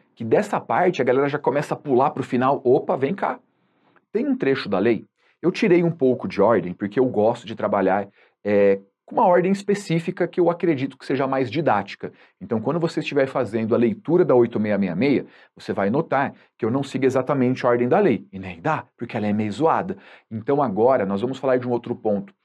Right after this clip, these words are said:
bem importante, tem uma quantidade respeitável de questões, e olha, vou te falar, é um dos pontos mais negligenciados pela galera. Porque tem umas partes da lei que são meio choreba mesmo, sabe? Não cai muito, não. Agora, isso aqui, cara, cai.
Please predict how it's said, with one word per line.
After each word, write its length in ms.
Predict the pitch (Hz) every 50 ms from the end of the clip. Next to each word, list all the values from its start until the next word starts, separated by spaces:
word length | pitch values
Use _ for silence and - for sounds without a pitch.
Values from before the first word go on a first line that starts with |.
| _ _ _ _ _ _ -
bem 180 | 143 285 339
importante, 680 | 359 330 - 185 131 127 - 135 143 170 - - - _
tem 100 | - 226
uma 140 | 233 220 208
quantidade 500 | 202 202 180 170 - 147 143 135 120 127
respeitável 760 | 131 170 175 - - - 165 139 127 131 - 156 190 175 160
de 100 | 147 139
questões, 540 | 139 - 120 - - - 143 147 147 - - -
e 80 | 127
olha, 220 | 139 135 110 98 - - _ _ _ _ _ -
vou 80 | 117
te 100 | 113 -
falar, 320 | - - 117 104 87 - _ _ _ _ _ _ -
é 80 | 120
um 80 | 120 127
dos 140 | 120 - -
pontos 380 | - 127 127 123 - 127 123
mais 520 | 123 123 127 131 139 147 160 165 151 139 131
negligenciados 1120 | 143 139 - 131 139 127 120 127 123 120 - - - 120 110 113 117 120 120 117 113 - _
pela 280 | - 120 117 110 110
galera. 440 | 113 123 110 104 98 90 80 - - _ - - -
Porque 140 | _ - 226
tem 160 | 220 - 277
umas 300 | 320 311 294 202 - -
partes 280 | - 156 147 147 147 -
da 60 | 156
lei 100 | 165 180
que 60 | -
são 100 | - 196
meio 140 | 180 185 180
choreba 440 | - - - - 151 151 156 143 120
mesmo, 180 | 104 92 -
sabe? 220 | - 156 147 160 156
Não 80 | 180
cai 180 | - - 175 175
muito, 280 | 160 160 160 - 175
não. 200 | 135 101 85 - _ _ - - - -
Agora, 280 | - 127 139 175 196 196
isso 180 | 196 - -
aqui, 240 | 135 - - 170 185
cara, 320 | - - - 185 151 143 - _
cai. 360 | - - 156 165 185 180 147